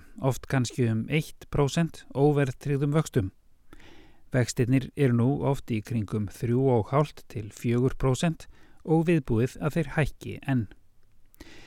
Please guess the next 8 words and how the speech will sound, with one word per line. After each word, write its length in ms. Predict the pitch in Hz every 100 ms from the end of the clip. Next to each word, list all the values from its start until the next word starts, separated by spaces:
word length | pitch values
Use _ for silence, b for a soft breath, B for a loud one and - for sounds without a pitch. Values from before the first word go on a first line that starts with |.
| B B B B B
Meira 220 | 151 165
en 140 | 170 165 -
helmingur 540 | - 190 180 143 143
landsmanna 400 | 147 135 - 110
hér 160 | 104 117
í 60 | 107
Svíþjóð 540 | 127 101 - 156 - -
á 160 | -